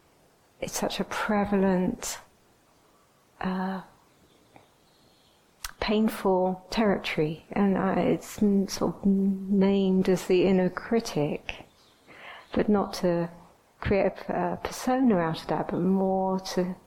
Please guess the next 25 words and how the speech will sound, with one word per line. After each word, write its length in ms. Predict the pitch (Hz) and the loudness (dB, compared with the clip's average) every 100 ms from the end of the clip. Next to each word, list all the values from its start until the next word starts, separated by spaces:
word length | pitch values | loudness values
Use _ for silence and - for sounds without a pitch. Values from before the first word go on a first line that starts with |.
| _ _ _ _ _ _ _ _ - | _ _ _ _ _ _ _ _ -6
give 160 | 185 | -2
a 60 | 180 | -2
frame 440 | - 220 202 190 | -4 -2 0 0
for 120 | 170 | -2
that 220 | 180 185 - | -2 -4 -4
sort 220 | - 180 | -4 0
of 40 | |
narrative. 880 | 185 180 175 185 185 - 185 175 175 - - - _ _ _ _ _ _ _ - - - _ _ _ - | 2 4 2 0 -2 -2 -2 0 -2 -8 -18 -20 _ _ _ _ _ _ _ -20 -20 -20 _ _ _ -2
And 960 | 208 196 202 196 196 202 202 196 196 - - - _ _ _ _ _ _ _ _ _ _ _ _ _ - | 0 0 0 2 4 4 2 2 0 -4 -14 -18 _ _ _ _ _ _ _ _ _ _ _ _ _ -2
the 100 | 202 | 0
way 220 | 220 214 | 2 2
I, 320 | 196 196 196 - 190 - | 2 2 2 2 0 0
I 160 | 196 196 | 0 0
describe 760 | 190 - - 208 202 196 196 | 0 -2 -2 2 4 2 2
it, 240 | 165 - - | 2 0 0
it's 360 | 190 185 - - | 0 0 -2 -2
like, 480 | 196 185 185 - - | 0 2 0 -4 -6
uh, 280 | 190 175 175 | -2 0 0
an 140 | - 202 | 2 0
experience 760 | 240 - 226 214 196 185 - | -2 -2 0 2 2 2 -2
happens, 1000 | - 180 - - 160 175 214 - - - - _ _ _ _ - | -4 -6 -4 -2 0 0 -2 -8 -20 -20 -20 _ _ _ _ -10
like 440 | 208 180 175 175 - | -4 0 0 -2 0
we 80 | |
lose 360 | 175 185 185 175 | 2 4 2 0
attention, 760 | 180 - 175 - - 180 180 | -2 0 0 0 -2 -2 -2